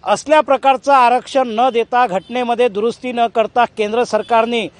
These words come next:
जो या प्रत्येक राज्यामध्ये दुजाभाव चालवला आहे,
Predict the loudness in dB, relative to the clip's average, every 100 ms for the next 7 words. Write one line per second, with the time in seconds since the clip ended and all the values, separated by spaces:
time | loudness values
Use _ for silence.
0 | -20 _ 2 2 4 4 4 0 -6 -2
1 | -2 -2 -4 -4 0 2 2 -2 -2 2
2 | 4 4 2 -2 -2 -2 0 -2